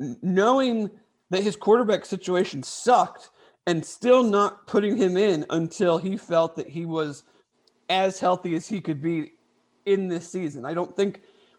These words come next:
when you're chasing a national championship and when the barometer for your program is make the college football playoff,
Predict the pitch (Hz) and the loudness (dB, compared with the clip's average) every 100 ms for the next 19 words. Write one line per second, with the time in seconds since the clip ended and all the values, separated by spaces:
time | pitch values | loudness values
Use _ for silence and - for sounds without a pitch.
0 | _ - 185 240 285 - 220 - 240 196 | _ -4 0 0 -2 0 0 0 0 0
1 | 202 185 - 175 185 233 247 247 - - | -2 -4 -4 -4 -4 -4 -2 -2 -2 -20
2 | - - - 185 185 180 175 160 - _ | -20 -20 -6 -4 -2 -2 -4 -6 -12 _
3 | _ _ _ _ 175 170 165 170 196 240 | _ _ _ _ -4 0 0 0 0 -2
4 | 254 247 202 202 156 185 208 180 190 202 | -2 -4 -6 -4 0 0 0 0 0 0
5 | 233 226 - 175 170 156 165 185 214 - | -2 -4 0 0 0 -4 -4 -4 -6 -2
6 | 185 185 190 190 170 - 156 190 | 0 -2 -4 -8 -8 -4 0 0